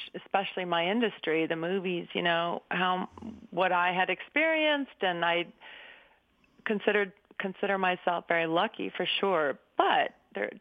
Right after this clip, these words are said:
definitely are moments in there I'm going, "Wow, oh, I had always seen it as just,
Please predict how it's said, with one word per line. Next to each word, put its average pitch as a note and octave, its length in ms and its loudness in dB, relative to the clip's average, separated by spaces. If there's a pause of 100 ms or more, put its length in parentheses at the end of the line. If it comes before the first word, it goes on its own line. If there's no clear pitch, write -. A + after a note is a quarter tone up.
definitely F#3 420 0
are D#3 60 2
moments D3 460 0
in C#3+ 100 -2
there C#3 160 4
I'm C#3 160 0
going, C#3 240 0
"Wow, F3 720 0 (140)
oh, A3+ 380 2
I A3+ 360 2
had G3 140 2
always F3+ 300 2 (140)
seen G#3 160 2
it F3+ 120 2
as D#3 300 2 (160)
just, E3+ 140 0